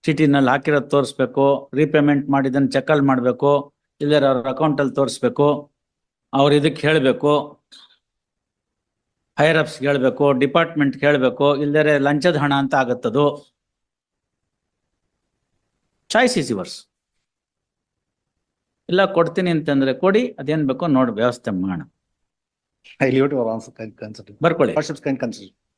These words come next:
Speaker 1: ನೋ, ಅದನ್ನ ಬರೀತೀನಿ ನಾನು.
Speaker 2: ಏನಂದ್ರೆ
Speaker 1: I, I leave it to court ಅಂದ್ರೆ I will write it.
Speaker 2: ಬೇಡ, ಬೇಡ, ದಯವಿಟ್ಟು ಬೇಡ.
Speaker 1: No, no, why, why
Speaker 2: ಅಲ್ಲ, ಏನಂದ್ರೆ,
Speaker 1: ವೇಣುಗೋಪಾಲ್?
Speaker 2: ಅಲ್ಲ, ಏ-
Speaker 1: Leave it to the court ಅಂದ್ರೆ court will write.
Speaker 2: ಅಲ್ಲ, ಏನಂದ್ರೆ
Speaker 1: No, no, it is on oath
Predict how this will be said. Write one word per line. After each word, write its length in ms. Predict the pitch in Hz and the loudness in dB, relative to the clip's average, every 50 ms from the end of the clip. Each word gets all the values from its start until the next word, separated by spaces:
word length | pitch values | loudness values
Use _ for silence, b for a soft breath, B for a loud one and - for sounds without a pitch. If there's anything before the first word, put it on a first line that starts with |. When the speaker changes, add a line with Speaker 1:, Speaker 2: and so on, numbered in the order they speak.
| _ _ | _ _
Speaker 1:
ನೋ, 100 | 185 220 | 0 2
ಅದನ್ನ 200 | 208 175 185 185 | 2 2 2 2
ಬರೀತೀನಿ 340 | 160 185 208 233 233 233 214 | 2 2 2 2 2 2 2
ನಾನು. 140 | 190 170 151 | 2 2 0
Speaker 2:
ಏನಂದ್ರೆ 400 | 131 139 151 156 151 139 123 120 123 131 123 _ _ _ _ _ _ _ _ - | 0 -2 -4 -6 -6 -8 -8 -10 -10 -12 -16 _ _ _ _ _ _ _ _ 0
Speaker 1:
I, 120 | 147 160 170 156 151 156 151 147 | 2 2 4 4 4 2 2 2
I 40 | 151 151 147 147 147 | 2 2 2 2 2
leave 280 | 147 143 165 208 240 254 | 2 4 4 4 4 2
it 60 | - 240 | 2 4
to 80 | 254 247 240 240 233 226 220 214 214 220 226 | 4 4 4 4 4 4 2 0 0 0 0
court 220 | 247 240 240 240 | 0 0 0 -2
ಅಂದ್ರೆ 200 | 240 240 254 262 240 226 | -2 0 0 2 2 2
I 40 | |
will 120 | 220 214 190 202 | 2 2 2 2
write 200 | 208 214 208 190 156 | 2 2 2 0 -2
it. 20 | |
Speaker 2:
ಬೇಡ, 40 | 185 | -4
ಬೇಡ, 260 | 170 123 120 135 147 | -4 -6 -8 -10 -12
ದಯವಿಟ್ಟು 480 | 143 - - - 113 147 151 151 151 147 | -12 -14 -14 -10 -6 -6 -4 -4 -4 -2
ಬೇಡ. 140 | 127 - 247 | 0 2 2
Speaker 1:
No, 60 | 302 | 2
no, 140 | 339 311 262 233 208 196 | 2 2 2 2 2 2
why, 100 | 247 302 370 403 370 | 2 4 4 4 2
why 120 | 311 254 269 | 2 0 0
Speaker 2:
ಅಲ್ಲ, 100 | 254 247 | 0 0
ಏನಂದ್ರೆ, 80 | 233 | 0
Speaker 1:
ವೇಣುಗೋಪಾಲ್? 440 | 185 214 226 208 208 185 160 - 196 | 0 0 0 0 0 0 0 0 0
Speaker 2:
ಅಲ್ಲ, 320 | 180 147 127 - - 165 180 165 | 0 -4 -6 -8 -8 -6 -6 -4
ಏ- 220 | 147 143 151 170 | -2 -2 0 2
Speaker 1:
Leave 140 | 247 285 302 | 2 2 2
it 60 | 285 294 | 0 0
to 60 | 294 269 269 | 0 0 0
the 60 | 262 - 277 | 0 2 2
court 200 | 285 277 277 269 | 0 2 2 0
ಅಂದ್ರೆ 180 | 262 285 302 | 0 0 0
court 260 | 302 294 294 294 277 285 277 | 0 2 2 0 2 2 0
will 120 | 254 214 208 | 0 2 2
write. 220 | 233 226 202 - - - _ _ _ | 0 0 0 -4 -10 -20 _ _ _
Speaker 2:
ಅಲ್ಲ, 100 | 165 165 160 143 143 147 | -8 -6 -6 -6 -6 -6
ಏನಂದ್ರೆ 680 | 151 165 160 151 123 120 123 143 160 180 170 - _ - | -6 -6 -6 -6 -4 -2 -2 0 0 -2 -4 -6 _ 0
Speaker 1:
No, 60 | 226 262 262 | 2 2 2
no, 60 | 269 247 226 | 2 0 0
it 80 | - 226 | 0 0
is 60 | 220 226 | 0 0
on 120 | 233 226 214 226 262 | 0 0 2 2 2
oath 180 | 277 269 269 | 2 0 0